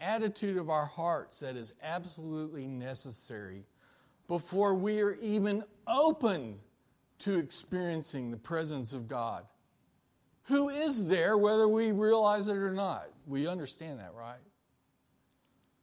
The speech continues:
But God knows when to give us encouraging little bits through our lives when we absolutely need it. It's not all the time,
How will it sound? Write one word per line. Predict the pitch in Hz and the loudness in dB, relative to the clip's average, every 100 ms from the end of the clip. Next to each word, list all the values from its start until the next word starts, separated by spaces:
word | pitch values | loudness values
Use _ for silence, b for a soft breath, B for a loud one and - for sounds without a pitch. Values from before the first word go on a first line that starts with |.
| - | -6
But | 185 | -4
God | 156 254 262 | 4 6 6
knows | 170 151 127 | 4 2 0
when | 135 147 | -2 -4
to | 147 | -4
give | 131 117 147 | -6 -4 -2
us | 131 120 135 | -2 -4 -6
encouraging | 120 - - 180 180 160 175 160 | -10 -10 -2 0 0 -2 -4 0
little | 156 160 | 0 0
bits | 139 143 143 - | 0 -2 -4 -6
through | - 160 | -8 -4
our | 156 151 | -2 -2
lives | 139 135 120 | -2 -4 -6
when | 135 131 | -8 -8
we | 147 147 | -6 -6
absolutely | 147 143 151 147 143 139 | -8 -10 -8 -8 -6 -6
need | 135 135 131 127 120 - - | -4 -4 -4 -6 -10 -18 -18
it. | 95 - _ _ _ _ _ _ _ _ _ _ _ | -16 -16 _ _ _ _ _ _ _ _ _ _ _
It's | 196 | 0
not | 208 202 | 4 8
all | 185 160 | 8 6
the | 147 | 0
time, | - 165 156 156 170 180 | -4 -4 -2 -2 -4 -8